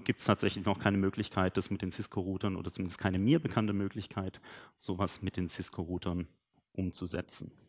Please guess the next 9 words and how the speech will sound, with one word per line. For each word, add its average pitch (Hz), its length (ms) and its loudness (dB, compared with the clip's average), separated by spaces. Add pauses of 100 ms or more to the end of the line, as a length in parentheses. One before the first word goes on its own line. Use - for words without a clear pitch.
(3500)
So, - 260 -6 (460)
das - 200 6
war 139 220 8 (500)
der 104 300 6 (480)
schnelle 117 480 0
Überflug 113 760 -2 (600)
über - 160 -4
die 101 100 0
Themen. 151 400 6